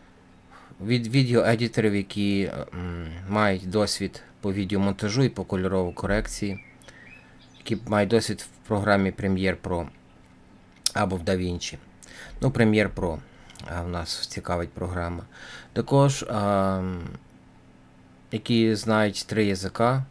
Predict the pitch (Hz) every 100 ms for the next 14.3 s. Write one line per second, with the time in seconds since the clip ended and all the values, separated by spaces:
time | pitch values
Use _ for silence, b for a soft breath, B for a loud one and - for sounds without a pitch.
0 | - - - 104 98 - 98 98 95 92
1 | 90 90 95 104 - - - 92 92 90
2 | - - - - - B B B B -
3 | - 104 92 92 - 117 151 139 113 98
4 | - 131 - 107 - 135 127 113 92 85
5 | 85 82 - 78 78 - - - - -
6 | - B B B B B B - 110 101
7 | 127 147 139 - 120 110 - - - -
8 | - - - - - - _ _ - -
9 | - 120 104 127 120 113 101 98 98 98
10 | 101 95 - 110 95 92 117 139 131 -
11 | 104 113 - 107 98 95 101 90 - -
12 | - - - - - - - - - -
13 | - - - - - - 80 87 - -
14 | 104 120 143